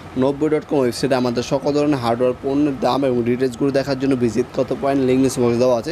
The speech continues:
সেখানে আমাদের সবগুলো দাম দেওয়া আছে। অথবা আমাদের ইমো নাম্বার, WhatsApp নাম্বার স্ক্রিনশট পাঠিয়ে আপনার বর্তমান মূল্যগুলো জেনে নিতে পারবেন যে কোনো প্রোডাক্টে। এটা হচ্ছে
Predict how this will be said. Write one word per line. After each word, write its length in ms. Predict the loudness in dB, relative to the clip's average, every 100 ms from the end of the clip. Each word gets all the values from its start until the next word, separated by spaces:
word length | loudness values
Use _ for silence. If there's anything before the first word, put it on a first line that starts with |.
| -4
সেখানে 200 | -2 0
আমাদের 200 | 0 -2 -2
সবগুলো 300 | -2 0 0 0
দাম 120 | 0 0
দেওয়া 140 | 2 0
আছে। 180 | -4 -12 -14 -16 -16 -8 -4
অথবা 160 | 0 0
আমাদের 160 | 0 2
ইমো 100 | 2 2
নাম্বার, 140 | 2
WhatsApp 180 | 0 0
নাম্বার 160 | -2 0
স্ক্রিনশট 260 | -2 -2 0
পাঠিয়ে 220 | 0 0 -2
আপনার 140 | -4 -6
বর্তমান 260 | -4 -2 0
মূল্যগুলো 340 | 2 2 0 0
জেনে 180 | 0 2 2
নিতে 140 | 2 0
পারবেন 200 | 2 0 -2
যে 60 | -2 0
কোনো 100 | 0
প্রোডাক্টে। 340 | 0 -2 -2 -6 -14 -18 -18 -18 -18 -18 -10 -4
এটা 100 | -2
হচ্ছে 160 | -2